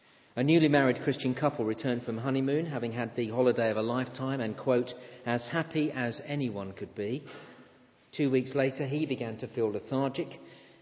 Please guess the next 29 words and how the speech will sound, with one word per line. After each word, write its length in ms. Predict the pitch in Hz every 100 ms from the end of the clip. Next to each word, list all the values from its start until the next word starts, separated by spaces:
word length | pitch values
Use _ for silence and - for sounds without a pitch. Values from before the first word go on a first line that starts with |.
| -
and 140 | 117
after 240 | 123 123 113
blood 280 | 143 139 -
tests, 260 | 143 -
received 400 | 123 - 127 127
a 40 | 113
telephone 500 | 151 139 139 120 120
call 280 | 127 113
from 180 | 104 107
the 80 | 107
doctors 460 | 135 143 151 139 - -
to 160 | 110 104
come 440 | 143 131 127 127 - - -
to 100 | 127
the 80 | 117
surgery 500 | - 135 131 131 113
as 100 | 107
soon 200 | 156 139
as 80 | 123
he 100 | 107
could. 320 | - 127 123 - - - - - _ _ _ -
He 100 | 113
was 140 | 110
diagnosed 540 | 143 135 120 113 104
with 120 | 107 -
cancer 480 | 120 120 - 110 110
and 180 | 110 107
was 140 | 101
dead 280 | - 113